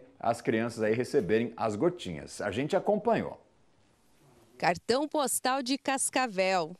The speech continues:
Speaker 2: O Lago Municipal também virou ponto de vacinação,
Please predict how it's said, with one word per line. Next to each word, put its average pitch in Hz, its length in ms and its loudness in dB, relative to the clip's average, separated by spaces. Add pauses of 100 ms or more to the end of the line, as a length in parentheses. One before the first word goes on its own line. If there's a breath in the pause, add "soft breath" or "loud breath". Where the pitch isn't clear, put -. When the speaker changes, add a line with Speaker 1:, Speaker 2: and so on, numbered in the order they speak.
Speaker 2:
O 392 140 2
Lago 277 260 0
Municipal 262 800 2 (220)
também 220 520 2
virou 233 320 2
ponto 247 460 -2
de 208 200 -2
vacinação, 180 1040 0